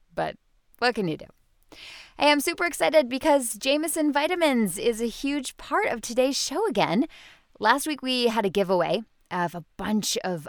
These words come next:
amazing Jameson products in a nice tote. And I have three lucky winners coming up at the end of the show.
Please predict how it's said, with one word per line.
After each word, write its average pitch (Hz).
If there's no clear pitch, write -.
amazing 185
Jameson 170
products 165
in 190
a 175
nice 196
tote. -
And 233
I 233
have 233
three 254
lucky 240
winners 226
coming 220
up 202
at 180
the -
end 175
of 156
the 165
show. 165